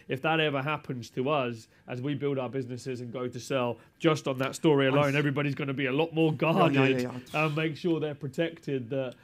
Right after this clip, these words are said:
Speaker 1: um, you know, they're not gonna make that same mistake. So thank you very much for that lesson. It's a really powerful
Speaker 2: It's,
Speaker 1: one.
Speaker 2: it, I'll tell you what, if you're selling your business, just say no to the first person that's gonna buy it. You know, I,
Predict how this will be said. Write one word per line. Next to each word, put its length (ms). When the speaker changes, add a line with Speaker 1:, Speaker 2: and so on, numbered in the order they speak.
Speaker 1:
um, 160
you 100
know, 100
they're 120
not 120
gonna 160
make 240
that 180
same 280
mistake. 500
So 160
thank 300
you 60
very 140
much 220
for 80
that 160
lesson. 340
It's 120
a 60
really 220
powerful 440
Speaker 2:
It's, 120
Speaker 1:
one. 80
Speaker 2:
it, 200
I'll 80
tell 180
you 80
what, 120
if 140
you're 80
selling 320
your 80
business, 640
just 160
say 160
no 180
to 140
the 80
first 320
person 320
that's 140
gonna 160
buy 220
it. 60
You 100
know, 160
I, 160